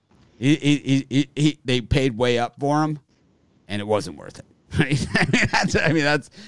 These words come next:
the bottom line is, like, they had nothing, but it's like, they got this, but they really paid for it. And now it's like, now that everybody knows how bad he is, it's kinda like, uh-oh, <laughs> you know?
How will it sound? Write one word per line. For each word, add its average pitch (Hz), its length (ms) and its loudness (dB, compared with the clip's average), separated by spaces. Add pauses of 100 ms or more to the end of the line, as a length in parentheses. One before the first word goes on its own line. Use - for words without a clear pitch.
(180)
the 139 60 -4
bottom 139 300 2
line 131 220 -2
is, 120 120 -8
like, 104 180 -8 (260)
they 123 100 -2
had 156 260 0
nothing, 143 540 -2 (420)
but 107 160 -2
it's 101 180 -6
like, 95 260 -8 (1300)
they 98 120 -10
got 110 260 -4
this, 123 240 0
but 92 180 -10
they 78 140 -12
really 113 560 0
paid 92 300 -4
for 85 200 -8
it. 82 120 -12
And 104 240 -4
now 113 320 -2
it's 98 180 -10
like, 85 200 -12 (200)
now 123 220 -2
that 107 80 -8
everybody 104 400 -6
knows 98 340 -4
how 92 160 -2
bad 104 260 -6
he 117 120 -6
is, 127 260 -6 (400)
it's - 100 -16
kinda 95 280 -6
like, 76 220 -14 (1160)
uh-oh, 98 460 -8 (160)
<laughs> 151 160 0
you 131 160 -2
know? 117 320 -2